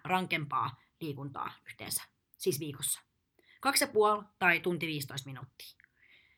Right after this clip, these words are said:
Ää, mut nyt tullaan, rakkaat kanssaihmiset, siihen tärkeeseen pointtiin, eli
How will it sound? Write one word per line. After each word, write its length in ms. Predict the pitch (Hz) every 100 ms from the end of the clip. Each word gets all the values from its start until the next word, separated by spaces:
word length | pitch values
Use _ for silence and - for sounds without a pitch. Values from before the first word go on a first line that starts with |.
| _ _ _ _ _ _ _ _ - - -
Ää, 340 | 165 170 -
mut 200 | 185 180
nyt 160 | 240 -
tullaan, 220 | 339 254
rakkaat 320 | 247 254 202
kanssaihmiset, 500 | - 196 185 170 156
siihen 180 | - 160
tärkeeseen 800 | 254 285 156 - 151 143 139 139
pointtiin, 840 | 139 160 151 151 - - 156 131 113
eli 260 | 139 143